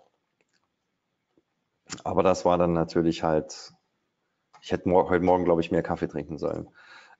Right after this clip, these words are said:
Äh, dann wäre ich da mal eher drauf gekommen. Äh, das war halt hier schon fast ein Elfmeter ohne Torwart, ne? Also diese paar Punkte, die schnelle Bewegung da halt gerade. Vor allen Dingen, weil es ja so schön dazu gepasst hat. Ich habe vorhin ja hier unten mit dem Long,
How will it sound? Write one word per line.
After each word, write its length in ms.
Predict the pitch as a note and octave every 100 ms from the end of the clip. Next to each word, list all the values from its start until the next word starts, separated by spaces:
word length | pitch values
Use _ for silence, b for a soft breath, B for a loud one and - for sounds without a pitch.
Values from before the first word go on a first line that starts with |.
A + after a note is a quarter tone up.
| -
Äh, 180 | E2+ E2
dann 140 | E2
wäre 100 | E2
ich 80 | E2+
da 100 | E2+
mal 120 | E2
eher 160 | C2+ E2
drauf 240 | D#2 D#2
gekommen. 560 | D2+ - D#2 F2 - _ _ _ _
Äh, 220 | E2 E2 D#2
das 200 | D#2+ -
war 120 | E2+
halt 140 | E2+
hier 160 | - E2+
schon 140 | -
fast 240 | - E2 -
ein 40 |
Elfmeter 440 | - - E2+ E2+ C#2
ohne 220 | D#2+ D#2
Torwart, 500 | E2+ E2 C#2+ C2+ -
ne? 220 | C#2 C#2+ - -
Also 160 | D#2
diese 240 | D2+ D#2 D2
paar 240 | D#2+ D#2+
Punkte, 280 | - F2+ E2+
die 120 | D#2
schnelle 240 | - E2
Bewegung 420 | D#2 D2+ F2 E2 D#2
da 160 | D2+
halt 160 | D#2 D#2
gerade. 400 | - D#2 E2+ F2+ _ _ _ _ _ _ _ _ _ _ _ _ _ _ _ _ _ - B B
Vor 160 | - E2
allen 120 | G#2
Dingen, 160 | A2+ G2
weil 180 | F#2
es 100 | G#2+
ja 100 | G2+
so 100 | E2+
schön 360 | F2 G#2 A#2+ B2
dazu 260 | G#2 - G2
gepasst 420 | F2+ - G#2+ -
hat. 100 | E2
Ich 80 | D#2+
habe 100 | E2
vorhin 180 | G2 F#2
ja 60 |
hier 200 | E2 F2
unten 240 | A2 A#2+ G2+
mit 140 | E2+
dem 120 | E2
Long, 480 | E2 G#2 A2+ A2 G#2